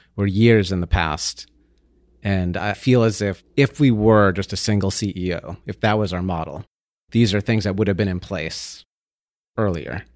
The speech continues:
But instead, because there's so many perspectives,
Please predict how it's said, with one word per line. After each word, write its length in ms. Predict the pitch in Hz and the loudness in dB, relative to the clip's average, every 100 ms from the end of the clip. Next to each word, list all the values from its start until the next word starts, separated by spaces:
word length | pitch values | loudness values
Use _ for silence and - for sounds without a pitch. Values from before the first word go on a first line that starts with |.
| _ | _
But 140 | 127 113 | 2 4
instead, 600 | 101 - 135 113 98 90 | 2 2 2 4 2 -2
because 600 | 98 - 113 127 120 92 | -6 0 4 6 6 2
there's 220 | 98 95 | -4 -2
so 100 | 110 | -2
many 160 | 98 | -2
perspectives, 880 | 95 90 - 95 92 - 170 165 - | -4 -6 -6 -6 -6 -6 -6 -8 -14